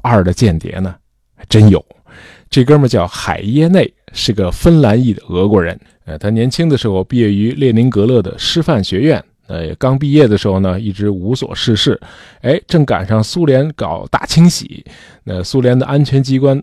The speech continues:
内务人民委员部很多的特工都被清洗掉了，那么机构呢，就严重缺编。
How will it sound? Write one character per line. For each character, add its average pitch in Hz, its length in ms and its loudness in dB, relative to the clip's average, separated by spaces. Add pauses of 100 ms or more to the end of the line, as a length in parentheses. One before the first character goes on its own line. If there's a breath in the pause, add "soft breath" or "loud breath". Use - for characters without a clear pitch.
(100)
内 135 180 2
务 107 100 0
人 110 160 2
民 135 160 2
委 95 100 0
员 101 160 0
部 135 220 -6
很 95 240 -4
多 135 140 2
的 147 80 4
特 131 200 -2
工 139 240 0
都 139 80 -4
被 123 160 0
清 175 280 0
洗 - 140 -6
掉 127 280 -2
了， - 160 -14 (380 soft breath)
那 - 80 -10
么 82 80 -8
机 147 240 -2
构 135 180 4
呢， 92 140 -2
就 87 160 -8
严 92 280 0
重 135 220 -2
缺 - 240 -2
编。 156 260 2